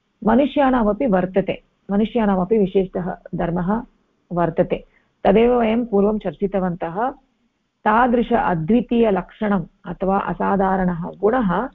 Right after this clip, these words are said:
बुद्धिः भवितुम् अर्हति वा इति चेत् न, तत्र बुद्धिः भवितुं न व-, व-, न भ-, भवितुं न शक्नो-, शक्नोति।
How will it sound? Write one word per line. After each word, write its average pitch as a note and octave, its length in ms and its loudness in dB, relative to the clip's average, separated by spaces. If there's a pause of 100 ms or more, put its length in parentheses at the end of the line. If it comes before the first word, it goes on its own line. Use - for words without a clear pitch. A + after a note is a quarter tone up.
(380)
बुद्धिः C4 400 4
भवितुम् A3 340 0
अर्हति F3 380 -4
वा F3 380 -2 (140)
इति E3+ 240 -8
चेत् B3 440 0 (320)
न, F3 260 -4 (120)
तत्र F#3 240 -4
बुद्धिः F#3+ 640 0 (320)
भवितुं F#3+ 420 2 (180)
न F3 40 -4
व-, F3 520 -2
व-, E3 220 -4 (100)
न F#3+ 220 2 (340)
भ-, E3+ 240 2
भवितुं F#3+ 300 2
न G3+ 180 0
शक्नो-, F3+ 420 -10
शक्नोति। E3+ 520 -4